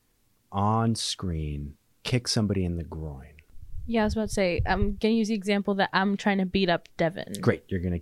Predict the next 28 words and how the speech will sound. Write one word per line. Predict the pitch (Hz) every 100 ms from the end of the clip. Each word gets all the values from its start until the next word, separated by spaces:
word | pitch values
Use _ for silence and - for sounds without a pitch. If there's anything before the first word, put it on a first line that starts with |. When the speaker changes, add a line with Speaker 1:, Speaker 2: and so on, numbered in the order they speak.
| -
Speaker 1:
you're, | - 120 123 127
you're | 117 120
just, | 117 117 107 - - _ _ -
Speaker 2:
Devin? | - -
Speaker 1:
he's | - 180
gonna | 151 160
be |
standing | 127 - 143 143
there | 131
not | 120 135 151
even | 143 127
paying | 127 120
attention, | 110 120 104 110
and | 104
Speaker 2:
Devin. | 101
Speaker 1:
you're | 117
just | 110 -
gonna | 101
walk | 85 92 117 123 120
up | 113 - 90
and | 85
kick | - 110
him | 101
in | 92
the |
groin. | 82 78 73 71
Speaker 2:
Devin | 220 247 254 247 -
stole | - - - 214 214 214 220